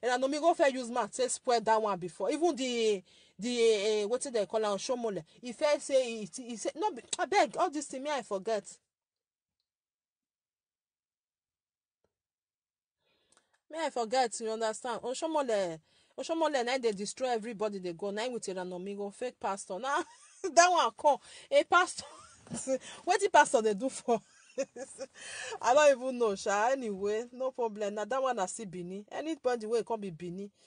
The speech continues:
eh, eh, eh, eh, wey I no come dey follow, we go come dey beat Benin. No, no, no. Especially where the, where, where the person no even do anything. Eh?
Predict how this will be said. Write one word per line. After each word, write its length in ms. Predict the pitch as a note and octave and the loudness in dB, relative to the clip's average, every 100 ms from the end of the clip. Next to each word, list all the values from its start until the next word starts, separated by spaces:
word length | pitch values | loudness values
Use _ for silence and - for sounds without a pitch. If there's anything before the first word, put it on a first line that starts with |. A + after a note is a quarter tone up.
| _ | _
eh, 140 | F#3 G3 | -8 -6
eh, 320 | A#3 A#3+ G#3 D#3 _ _ - | -4 -4 -4 -6 _ _ -12
eh, 120 | A3+ C4+ | -10 -6
eh, 40 | C4+ | -2
wey 240 | C#4 C#4 | 0 2
I 100 | A3+ | 2
no 180 | A#3+ C4+ | 2 0
come 160 | - B3+ | 0 -2
dey 80 | |
follow, 340 | G3+ A#3 B3 A#3 | -2 -2 0 -2
we 100 | A3 A#3 | 0 -2
go 160 | A3 | -2
come 160 | G#3 A3 | -4 -6
dey 100 | G3+ | -8
beat 300 | D#3+ G#3+ - D#3+ | -8 -14 -14 -14
Benin. 320 | F3 F#3 G3+ _ _ | -12 -12 -12 _ _
No, 140 | G#3+ A3+ | -10 -8
no, 180 | G#3+ G#3 | -6 -6
no. 240 | G3 F#3+ _ - | -8 -12 _ -12
Especially 540 | G3+ B3 - C4+ C4 | -6 -4 -2 -2 -2
where 160 | B3+ B3 | -2 -2
the, 160 | F#3+ G3+ | 0 -2
where, 300 | G3+ A#3+ A3 - - | -2 -4 -4 -8 -8
where 140 | A#3+ C4+ | -2 -2
the 100 | A#3 | 0
person 300 | A#3+ B3+ G#3+ | 0 0 -2
no 140 | B3 | -2
even 240 | A#3 A#3 F#3+ | -2 -4 -4
do 140 | A3 | 2
anything. 480 | A3 A3 A3 - F3+ - _ _ _ _ _ _ F#3 | 2 0 -6 -10 -12 -14 _ _ _ _ _ _ -8
Eh? 200 | A3 | -6